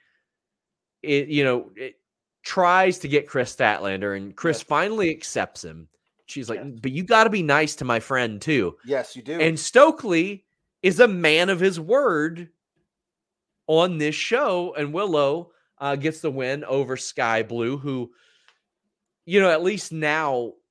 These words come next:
Speaker 1: this, this one wasn't as much of a foregone conclusion as so many other matches that we, we see on Dynamite, because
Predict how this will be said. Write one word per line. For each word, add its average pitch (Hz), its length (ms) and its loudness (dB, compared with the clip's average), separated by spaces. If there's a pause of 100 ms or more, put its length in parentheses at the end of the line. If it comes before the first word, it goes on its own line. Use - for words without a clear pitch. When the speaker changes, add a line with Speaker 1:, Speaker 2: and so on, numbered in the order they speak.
(200)
Speaker 1:
this, 185 300 -4
this 196 260 -2
one 208 220 -4
wasn't 151 420 0
as 123 320 -6 (160)
much 139 200 -4
of 131 60 -10
a 127 60 -6
foregone 131 500 -4
conclusion 123 680 -10
as 107 220 -8
so 131 140 -8
many 123 240 -2
other 117 180 -2
matches 110 380 -2
that 113 120 -6
we, 104 220 -10
we 107 100 -10
see 107 300 -6
on 101 220 -6
Dynamite, 98 520 -2
because 101 300 -8